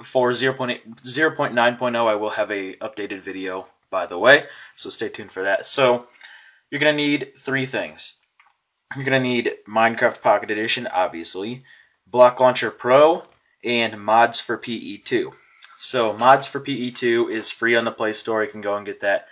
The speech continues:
Block Launcher Pro and Minecraft aren't free, though, so if you wanna get both of those for free,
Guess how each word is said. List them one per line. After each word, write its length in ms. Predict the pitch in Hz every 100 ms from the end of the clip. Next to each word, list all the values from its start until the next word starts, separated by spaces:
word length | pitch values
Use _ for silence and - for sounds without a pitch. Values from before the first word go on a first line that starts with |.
| - - - - -
Block 260 | 131 131
Launcher 300 | 131 127 113
Pro 340 | - 123 127 117
and 100 | 107
Minecraft 480 | 107 107 117 107 -
aren't 200 | 131 131
free, 280 | - 123 120
though, 240 | 113 113
so 260 | 113 120 107
if 140 | 104
you 100 | 117
wanna 240 | 123 131 123
get 260 | 117 -
both 240 | 131 147 139
of 80 |
those 220 | 127 127 -
for 140 | 117
free, 440 | - 113 113 110